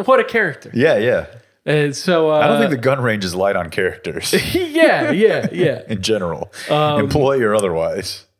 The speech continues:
Speaker 1: And so we go there. While we're waiting, another group comes in. It's a,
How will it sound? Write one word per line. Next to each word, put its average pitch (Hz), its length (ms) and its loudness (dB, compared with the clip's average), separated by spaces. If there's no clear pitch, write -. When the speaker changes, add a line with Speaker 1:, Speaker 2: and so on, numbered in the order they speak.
Speaker 1:
And 156 180 -2
so 165 400 2
we 151 140 -4
go 180 240 0
there. 196 320 0
While 170 320 4
we're 240 140 8
waiting, 180 640 0
another 156 420 0
group 143 260 -2
comes 135 320 -4
in. 113 400 -6
It's 131 280 -8
a, 123 400 2